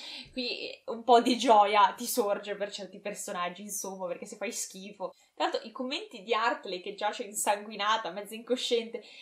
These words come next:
"Vengo attanagliata dalla paura che Easton gli abbia procurato qualche danno irreparabile. È già capitato che degli studenti siano finiti in prigione per aver aggredito dei loro compagni." Io vi voglio ricordare quando, nella saga di Ella,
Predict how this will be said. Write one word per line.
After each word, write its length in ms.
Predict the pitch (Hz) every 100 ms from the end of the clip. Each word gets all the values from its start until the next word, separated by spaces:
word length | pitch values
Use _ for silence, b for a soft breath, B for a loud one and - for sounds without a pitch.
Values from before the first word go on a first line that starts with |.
| B
"Vengo 260 | 233 294 311
attanagliata 640 | 330 311 294 302 311 302
dalla 200 | 285 277
paura 340 | 277 269 277 262
che 100 | 262
Easton 400 | 277 - 247 233
gli 80 |
abbia 180 | 240 233
procurato 460 | 233 254 269 233 240
qualche 280 | 240 254 220
danno 280 | 240 214
irreparabile. 600 | 220 214 220 208 175 180 -
È 120 | 202
già 140 | 233
capitato 560 | 233 254 269 214 165 214
che 80 | 254
degli 220 | 208 247
studenti 480 | - 247 220 220 240
siano 240 | 220 214
finiti 240 | 226 220
in 100 | 214
prigione 500 | - 247 196 214 196
per 140 | 196 214
aver 220 | 202 214
aggredito 480 | 214 202 185 190 190
dei 140 | 180
loro 200 | 175 190
compagni." 720 | 208 180 - - - - - - B B 285
Io 220 | 262 392 -
vi 140 | 208
voglio 300 | 214 330 262
ricordare 800 | 233 254 233 226 214 196 196 247
quando, 580 | - 208 180 180 185 185 B
nella 180 | - 196
saga 260 | 202 269 240
di 160 | 233
Ella, 420 | 214 175 175 185